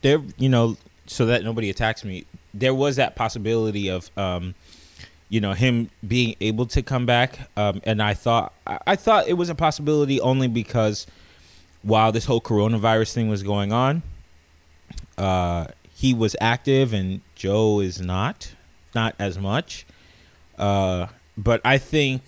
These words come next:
when it comes to realizing when the game is over, um, he probably, and his team probably decided, like, "Hey, look, no matter what, <clears throat> I think, uh, the people, at least of a certain age or a certain, uh, tax bracket,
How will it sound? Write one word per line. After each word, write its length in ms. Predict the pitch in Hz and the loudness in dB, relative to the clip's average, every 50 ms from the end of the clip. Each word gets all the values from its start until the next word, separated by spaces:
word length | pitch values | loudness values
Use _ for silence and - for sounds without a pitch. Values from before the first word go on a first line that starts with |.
| - - - _ - | -16 -20 -20 _ -6
when 160 | 107 117 117 | -6 -4 -4
it 100 | - - | -6 -6
comes 500 | - 127 117 113 113 107 - - - - | -4 -2 -2 -2 -2 -4 -6 -8 -10 -8
to 440 | - 120 110 107 104 101 98 92 - - - | -6 -4 -2 -2 -2 -2 -4 -6 -8 -10 -6
realizing 600 | 101 110 113 113 107 104 104 104 95 107 104 101 | -2 0 0 2 2 0 0 0 -2 -4 -4 -4
when 100 | 98 98 | -4 -4
the 80 | 92 85 | -6 -4
game 260 | 82 95 95 92 87 | -4 -4 -4 -4 -6
is 120 | 87 - - | -10 -10 -10
over, 380 | - 90 98 101 98 110 117 117 - - _ _ _ _ _ _ - _ _ - | -4 -4 -2 0 0 0 -2 -2 -4 -12 _ _ _ _ _ _ -20 _ _ -8
um, 200 | 87 87 85 85 | -6 -6 -6 -6
he 120 | - - 113 | -6 -6 -4
probably, 580 | 101 - 107 104 98 95 95 92 92 92 92 - - | -2 0 0 2 2 0 0 0 -2 -2 -4 -6 -4
and 120 | 104 101 | -4 -4
his 120 | 95 - | -4 -6
team 320 | - - 123 117 107 101 95 | -6 -4 -2 -2 -2 -2 -4
probably 400 | - - 110 98 92 90 98 92 | -4 -2 0 0 0 0 -2 -2
decided, 480 | 80 90 - - 95 90 90 87 90 | -4 -6 -6 -4 -2 -2 -2 -2 -2
like, 200 | 87 85 85 - | -2 -4 -4 -4
"Hey, 120 | - 95 92 | -6 -6 -4
look, 260 | 90 87 87 85 - - _ - - _ _ _ _ | -4 -2 -4 -4 -6 -8 _ -20 -20 _ _ _ _
no 120 | 104 104 | -2 0
matter 300 | 104 110 117 117 104 104 | 2 2 2 2 2 2
what, 380 | 95 87 95 98 98 98 92 - - _ - | 0 2 2 2 2 2 2 0 -4 _ -10
<clears throat> 160 | - - - - - 147 123 104 95 - - _ _ _ _ _ _ - - - - | -10 -8 -6 -4 -2 -2 -2 -2 -4 -8 -14 _ _ _ _ _ _ -16 -12 -8 -8
I 60 | 98 | -8
think, 340 | - - 110 101 92 95 - - - - _ | -6 -4 -4 -4 -4 -6 -10 -16 -20 -14 _
uh, 240 | 95 90 90 87 82 | -6 -4 -4 -4 -6
the 120 | 82 87 | -6 -8
people, 600 | - - 107 98 - 98 98 90 87 90 92 92 - - _ _ _ _ _ _ _ _ | -8 -8 -8 -6 -4 -4 -2 -2 -2 -2 -4 -6 -8 -16 _ _ _ _ _ _ _ _
at 80 | 113 120 | -4 0
least 180 | 135 147 - - | 0 0 0 0
of 120 | 160 147 | -2 -2
a 40 | 143 | -2
certain 340 | - - 131 113 101 101 - - | -2 0 -2 0 0 -2 -4 -2
age 400 | 90 98 98 104 107 98 - - - | -2 0 0 0 -2 -4 -8 -8 -4
or 180 | 98 101 95 - | -2 0 0 0
a 100 | - 92 | -2 -6
certain, 580 | - - - 107 104 - 85 92 90 90 87 87 - | -6 -2 -2 -2 -2 -2 -4 -6 -6 -6 -8 -8 -10
uh, 440 | - 80 80 78 78 71 73 76 - - - - - - | -10 -10 -10 -10 -12 -12 -14 -14 -16 -16 -20 -20 -20 -10
tax 300 | - - 101 110 - - | -4 -2 -2 -2 -2 -4
bracket, 460 | - - 95 98 - - 107 104 - | -4 -2 -2 -2 -2 -2 -2 -2 -4